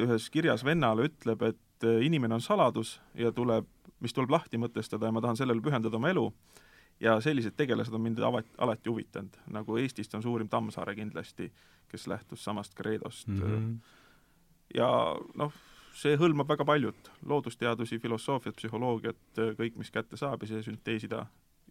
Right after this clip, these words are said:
Speaker 1: ilukirjanduseks, et, et see mind tema juures huvitab.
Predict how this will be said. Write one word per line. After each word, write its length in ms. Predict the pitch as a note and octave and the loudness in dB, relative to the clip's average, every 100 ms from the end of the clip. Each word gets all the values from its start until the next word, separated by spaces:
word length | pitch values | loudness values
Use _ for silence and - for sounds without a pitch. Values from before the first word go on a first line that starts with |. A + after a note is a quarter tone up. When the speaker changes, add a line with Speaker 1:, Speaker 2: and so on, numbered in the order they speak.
| _ - | _ -6
Speaker 1:
ilukirjanduseks, 840 | A#2 A#2 A#2+ A2+ A2 G#2 - - | -4 -2 -4 -6 -10 -14 -16 -16
et, 340 | - _ _ G#2 G#2 - - _ _ - - - - - _ _ - | -18 _ _ -10 -10 -12 -16 _ _ -20 -20 -20 -20 -20 _ _ -18
et 80 | - | -2
see 160 | A#2 | 0
mind 200 | G#2+ G#2 - | 0 -6 -6
tema 200 | G#2+ G#2+ | -4 -4
juures 200 | G#2+ - | -4 -6
huvitab. 300 | G#2 - | -8 -10